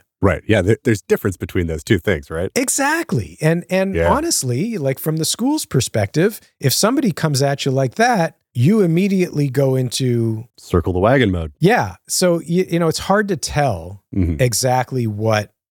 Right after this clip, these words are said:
Speaker 2: you know, what was going on here.
Speaker 1: Right. But that's not all Jackson did, right? Like, so,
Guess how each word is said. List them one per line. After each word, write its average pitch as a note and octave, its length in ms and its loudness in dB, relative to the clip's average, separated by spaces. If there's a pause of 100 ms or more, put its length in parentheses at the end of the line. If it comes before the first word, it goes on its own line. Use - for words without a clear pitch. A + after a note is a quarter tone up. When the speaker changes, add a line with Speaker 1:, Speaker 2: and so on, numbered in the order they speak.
(140)
Speaker 2:
you A2+ 160 -2
know, F#2 120 -2
what G2+ 180 -2
was G2+ 140 -6
going F#2 260 -4
on E2 160 -8
here. - 160 -20 (460)
Speaker 1:
Right. D#2+ 320 -2 (120)
But A2 120 2
that's F3 200 4
not A2+ 140 4
all F2+ 100 0
Jackson D#2 340 -8
did, F2 280 -2
right? E2 160 -8
Like, D#2+ 160 -10
so, D2 240 -12